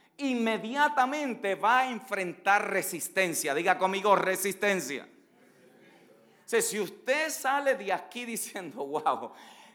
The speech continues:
que yo le doy gracias a Dios que yo fui allí, porque de ahora para adelante todo será mucho más fácil".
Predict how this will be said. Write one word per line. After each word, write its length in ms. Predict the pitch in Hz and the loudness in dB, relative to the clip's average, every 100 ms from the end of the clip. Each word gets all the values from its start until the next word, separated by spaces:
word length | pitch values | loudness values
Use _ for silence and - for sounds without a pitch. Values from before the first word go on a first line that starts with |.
| _ _ - | _ _ -18
que 120 | - 185 | -14 -6
yo 140 | 185 | -4
le 100 | 170 | -2
doy 180 | 160 143 | -4 -4
gracias 480 | 143 147 147 147 139 | -2 -4 -4 -4 -4
a 60 | |
Dios 200 | 135 147 | -2 -4
que 140 | 147 131 | -4 -4
yo 140 | 139 | -4
fui 180 | 139 139 | -4 -4
allí, 200 | 123 131 | -4 -4
porque 340 | 143 131 147 | -8 -4 -4
de 140 | 135 135 | -2 0
ahora 260 | 143 156 | 0 0
para 160 | 156 143 | -2 0
adelante 440 | 143 147 139 143 | 0 -2 -4 -6
todo 260 | 147 151 147 | -4 -2 -2
será 400 | 143 147 147 - | 0 -2 -2 -10
mucho 720 | 180 208 262 311 349 - 302 | -8 -2 0 -2 -4 -6 -6
más 240 | 294 320 339 | -6 -8 -12
fácil". 500 | - 285 202 - - | -10 -10 -8 -12 -20